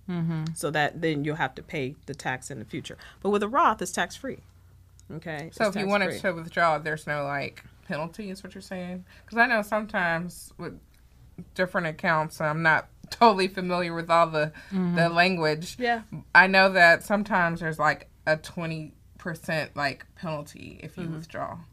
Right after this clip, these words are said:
Speaker 2: Mm-hmm.
Speaker 3: from
Speaker 2: That's
Speaker 3: it
Speaker 2: a,
Speaker 3: early.
Speaker 2: that's a great question. So in a four oh one K, that twenty percent is happening for two reasons. So remember, dollar gets taxed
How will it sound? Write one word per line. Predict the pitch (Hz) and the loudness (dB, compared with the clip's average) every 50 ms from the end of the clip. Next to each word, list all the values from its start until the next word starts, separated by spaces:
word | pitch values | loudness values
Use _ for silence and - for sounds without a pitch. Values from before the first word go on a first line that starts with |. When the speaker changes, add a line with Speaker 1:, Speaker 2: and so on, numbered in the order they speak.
| - - | -8 -4
Speaker 2:
Mm-hmm. | 214 233 247 240 | -4 -2 -2 -2
Speaker 3:
from | 220 196 | 2 4
Speaker 2:
That's | 202 220 226 - - | 4 4 4 4 2
Speaker 3:
it | 214 | 0
Speaker 2:
a, | 170 | 0
Speaker 3:
early. | 139 127 - - 190 185 180 - | -2 -6 -8 -10 -12 -14 -12 -4
Speaker 2:
that's | - 220 233 240 | -2 0 0 0
a | 262 254 | -2 -2
great | 202 196 196 180 - | 0 2 0 0 0
question. | - 185 180 185 - - - 120 123 - - - - - - | -2 -2 -2 -2 -4 -8 -10 -12 -12 -12 -16 -20 -20 -20 -12
So | - - 240 220 202 190 180 180 180 - - - | -2 2 4 6 8 8 6 6 4 0 -4 -4
in | - 196 208 208 | 0 2 2 2
a | 196 | 0
four | 190 - - 202 202 214 214 | -2 -4 -4 -4 -2 0 0
oh | 214 202 | -2 -2
one | 202 190 185 180 185 | -2 -2 -2 -4 -6
K, | 190 - - 175 170 165 170 196 277 320 339 - - - - - - - - | -6 -6 -4 -4 -2 -2 -2 -4 -6 -8 -10 -12 -18 -20 -20 -20 -20 -20 -16
that | - 160 185 185 185 - - - - - | -4 0 2 2 2 0 -2 -8 -14 -18
twenty | - - - 226 220 214 208 226 | -14 -8 -4 -4 -2 -2 -4 -6
percent | 220 - - 202 180 - - - - 196 175 160 151 151 - - - - - | -8 -8 -8 -6 -6 -4 -6 -4 -4 -4 -4 -4 -4 -6 -10 -14 -16 -10 -8
is | 165 170 165 165 - - | -6 -6 -4 -6 -6 -6
happening | - - 185 180 180 - 135 156 156 | -4 -2 -2 -2 -2 -4 -8 -10 -10
for | 160 - 180 165 | -10 -12 -12 -12
two | - - 190 180 | -12 -10 -10 -10
reasons. | 165 165 156 151 - 107 - - - | -8 -8 -10 -10 -10 -12 -12 -8 -6
So | - 185 180 | -4 -2 -2
remember, | 180 175 175 185 196 202 208 196 180 170 | -2 -2 -2 -2 0 0 0 -2 -2 -2
dollar | 170 170 170 185 185 190 185 | -2 -2 0 0 -2 -2 -4
gets | 180 180 - - - | -4 -6 -8 -8 -10
taxed | - - 190 170 165 - - - - - - | -8 -6 -6 -6 -6 -8 -10 -14 -16 -16 -20